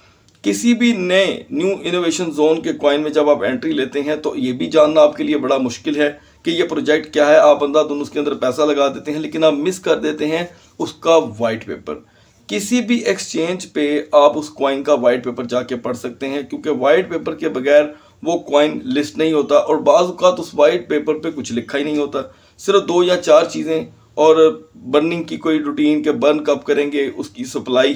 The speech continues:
बस ज़्यादा से ज़्यादा supply बता दी जाती है। So, अब जो नए beginners हैं उनके लिए मेरी तरफ से advice है दोस्तों कि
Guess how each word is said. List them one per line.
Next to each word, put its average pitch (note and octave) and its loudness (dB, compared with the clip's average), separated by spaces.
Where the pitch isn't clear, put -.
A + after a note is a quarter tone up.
बस D#3+ 2
ज़्यादा D#3 4
से E3 -2
ज़्यादा E3 2
supply C#3+ 0
बता A2 -2
दी F#2 -8
जाती F2+ -8
है। - -14
So, G3+ 4
अब G#3+ 0
जो G#3 4
नए D#3 2
beginners E3 -2
हैं C#3+ -2
उनके D#3+ -4
लिए F3+ 0
मेरी D3 -2
तरफ F#3 -4
से F3 -2
advice C#3 0
है C#3 -2
दोस्तों C3 -6
कि D#3 -6